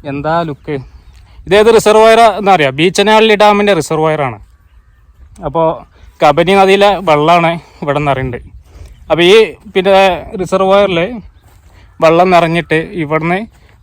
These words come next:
വേറെ ഡാമിക്ക് കർണാടക സർക്കാർ മാറ്റും വെള്ളം. ഒക്കെ ജലസേചനം ഇങ്ങനെയുള്ള ആവശ്യത്തിന് വേണ്ടിയിട്ട് ഉപയോഗിക്കുകയാണ്. അപ്പോ നീണ്ടു നിവർന്ന് കിടക്കുന്ന പിന്നെ ഒരു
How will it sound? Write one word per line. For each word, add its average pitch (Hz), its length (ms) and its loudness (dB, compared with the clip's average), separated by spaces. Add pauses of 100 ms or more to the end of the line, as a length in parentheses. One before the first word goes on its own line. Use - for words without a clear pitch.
(140)
വേറെ 156 280 4
ഡാമിക്ക് 165 400 0 (240)
കർണാടക 156 460 -2
സർക്കാർ 160 280 -2 (140)
മാറ്റും 143 380 -6
വെള്ളം. 127 260 -4 (540)
ഒക്കെ 185 200 0 (160)
ജലസേചനം 185 580 0 (140)
ഇങ്ങനെയുള്ള 190 380 2
ആവശ്യത്തിന് 180 420 -4
വേണ്ടിയിട്ട് 170 340 -4 (140)
ഉപയോഗിക്കുകയാണ്. 147 460 -4 (1900)
അപ്പോ 190 140 -2 (300)
നീണ്ടു 214 560 2
നിവർന്ന് 202 380 0 (240)
കിടക്കുന്ന 170 380 -4 (640)
പിന്നെ 151 300 -4 (1040)
ഒരു 156 140 0